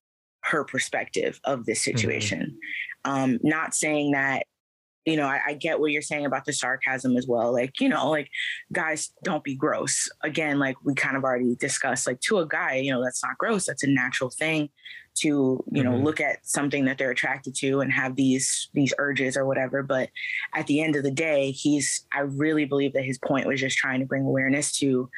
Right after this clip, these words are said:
Speaker 1: her side, not
Speaker 2: Sure.
Speaker 1: obliterate the male side. 'Cause I, I don't wanna, I don't wanna sit here and say, like,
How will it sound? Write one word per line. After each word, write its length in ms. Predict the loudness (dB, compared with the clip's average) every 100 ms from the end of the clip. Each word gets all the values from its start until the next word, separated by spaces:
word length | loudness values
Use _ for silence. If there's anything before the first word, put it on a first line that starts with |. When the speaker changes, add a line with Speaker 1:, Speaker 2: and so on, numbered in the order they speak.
| -4 -2
Speaker 1:
her 160 | 0
side, 480 | 0 -2 -2 -4 -6 -10 -12 -8 -2
not 340 | -2 0 -2
Speaker 2:
Sure. 260 | -2 0 0
Speaker 1:
obliterate 880 | 2 2 2 2 2 2 2 0 -4 _
the 200 | -6 0
male 400 | 4 4 4 0
side. 400 | 0 -2 -2 -4 -6 -4
'Cause 120 | -2
I, 160 | 0 0
I 40 | 0
don't 140 | 0
wanna, 380 | 0 0 -2 -6 -12 _ _ -18 -18 -18 _ -20 _ -6
I 120 | -4
don't 360 | 0 2 2 2
wanna 760 | 2 2 2 0 0 0 -2
sit 440 | -2 -2 -2 0 0
here 240 | 0 0
and 140 | 0 -2
say, 380 | -2 0 0
like, 220 | 0 -2